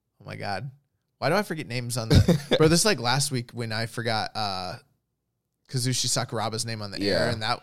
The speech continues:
Speaker 1: uh, bro, I was pissed at myself for doing
Speaker 2: <laughs>
Speaker 1: that. Um,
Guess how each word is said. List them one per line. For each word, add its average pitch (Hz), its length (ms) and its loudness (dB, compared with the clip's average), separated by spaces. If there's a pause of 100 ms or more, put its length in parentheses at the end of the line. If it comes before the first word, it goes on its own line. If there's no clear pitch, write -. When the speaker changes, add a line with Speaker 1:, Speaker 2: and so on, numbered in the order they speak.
Speaker 1:
uh, 104 100 -8
bro, 120 140 -2
I 110 60 -2
was 117 120 -6
pissed - 260 0
at - 40 -10
myself 104 320 -4
for - 120 -6
doing 120 300 -4
Speaker 2:
<laughs> - 0 -
Speaker 1:
that. 127 240 -4 (760)
Um, 107 600 -2